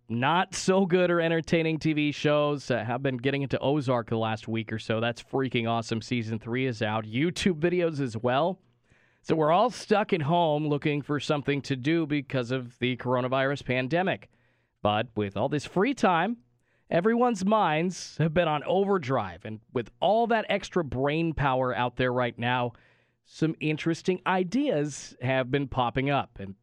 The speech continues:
that is the main topic of today's podcast. A wacky idea from E S P N's Jay Williams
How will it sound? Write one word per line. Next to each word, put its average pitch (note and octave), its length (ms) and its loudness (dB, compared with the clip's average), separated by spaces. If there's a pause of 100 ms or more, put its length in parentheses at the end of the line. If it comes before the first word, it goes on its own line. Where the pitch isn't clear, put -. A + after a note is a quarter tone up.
that C#3 200 2
is D#3+ 200 0
the D#3+ 100 2
main E3+ 400 0
topic F3+ 560 0
of C#3+ 340 0
today's C3 540 0
podcast. D#3 800 -2
A A2 100 -2
wacky D#3 500 0
idea F3+ 540 2 (380)
from A#2+ 280 0
E D3+ 140 0
S D3 160 -2
P C#3+ 180 -2
N's C#3+ 240 -2
Jay E3 260 0
Williams C#3+ 760 -4